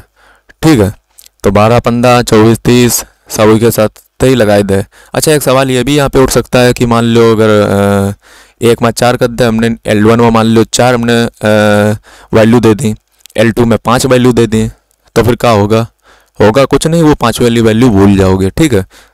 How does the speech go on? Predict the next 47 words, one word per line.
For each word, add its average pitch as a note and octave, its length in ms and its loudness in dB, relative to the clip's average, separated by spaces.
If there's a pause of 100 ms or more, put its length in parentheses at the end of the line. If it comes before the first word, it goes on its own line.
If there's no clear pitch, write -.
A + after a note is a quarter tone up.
(300)
करके A#2 260 0
देख G2+ 180 0
लेते G#2 280 -2
हैं, G#2 240 -4 (720)
ठीक B2+ 160 0
है। G2+ 200 -4 (520)
तो F#2+ 340 0 (320)
एल A2+ 200 0
टू C#3 80 0
में C3+ 120 2
मान B2+ 200 0
लेते B2 300 -4
हैं C3+ 120 -4
कि C3 80 -8
यहाँ A2 140 -2
पे A2+ 140 -6
कुछ A2 200 -2
और A2 260 2 (280)
वैल्यू G#2 300 0
कर G2 160 -2
देते G2 300 -4
हैं, G2 180 -4
तो, G2+ 320 -4 (540)
अ, - 60 -4 (580)
हंड्रेड। G2 380 -4 (220)
तो G#2 80 0
देखो A2 200 2
ये A#2 80 2
भूल G#2 220 2
जाएगा F#2+ 340 -2 (340)
कि G2+ 180 -2
ऐसी G#2 240 0
कुछ A2+ 160 -2
वैल्यू A2 260 2
है G2 100 2
ही G2 160 2
नहीं, F#2+ 180 -2 (580)
लो G#2 220 2
कुछ G2 180 -2
पाओ G2 220 2
नहीं। F#2+ 220 -6 (840)
तो C#3 80 2
ये C#3+ 140 4
चीज़ें A2 260 -2
हैं, G2 160 -6
ठीक D3+ 200 -2
है। G2+ 160 0